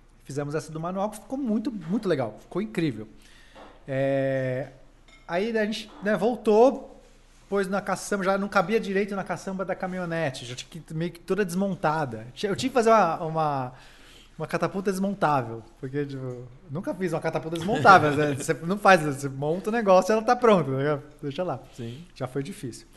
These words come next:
Speaker 1: Mas aí a gente, aí quando chegou, não tinha como guardar,
Speaker 2: Guardar.
Speaker 1: né? Então esse já me deu uma dó. Mas, é, muitos projetos agora a gente tá guardando.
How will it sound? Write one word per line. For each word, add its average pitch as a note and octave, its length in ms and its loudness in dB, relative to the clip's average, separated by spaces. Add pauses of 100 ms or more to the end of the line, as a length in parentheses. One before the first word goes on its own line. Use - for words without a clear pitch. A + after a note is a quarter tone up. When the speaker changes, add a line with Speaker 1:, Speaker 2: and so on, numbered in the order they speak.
(420)
Speaker 1:
Mas C#3 140 -2
aí D#3+ 160 4
a F3 40 6
gente, F#3 260 -2
aí F#3 120 0
quando C4 240 -2
chegou, E3 680 -2
não B3+ 100 -10
tinha F3 340 -8
como B2 240 -10 (400)
guardar, B2+ 520 -4
Speaker 2:
Guardar. G#2+ 360 -6
Speaker 1:
né? B2+ 160 -8
Então D3 140 -2
esse D#3 100 -2
já F#3 120 -2
me F3+ 80 -4
deu F3+ 100 -2
uma G3+ 140 0
dó. C#3+ 160 -2 (500)
Mas, E3 540 -2
é, D#3 240 -2
muitos E3 240 -2
projetos F3+ 340 0
agora E3+ 220 -2
a - 40 -4
gente G3 120 -8
tá G3+ 80 -4
guardando. F#3+ 520 -2